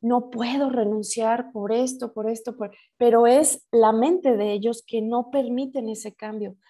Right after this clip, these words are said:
Pero si tú muestras en tu historia que sí se puede un cambio, que solamente necesitas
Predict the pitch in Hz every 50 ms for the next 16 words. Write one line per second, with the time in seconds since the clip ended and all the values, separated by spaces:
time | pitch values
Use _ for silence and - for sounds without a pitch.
0 | _ _ - 240 233 233 226 233 247 196 262 269 285 330 311 302 311 330 - -
1 | - 254 247 226 233 226 226 - 220 208 - - 247 247 240 233 208 196 - -
2 | 233 220 - 277 302 302 - 302 - - 254 247 247 233 220 214 196 - 220 220
3 | 220 220 208 185 190 - 196 190 - 285 277 294 285 277 269 254 262 262 247 240
4 | 233 208 202 196 - - 226 220 - 240 220 208 202 -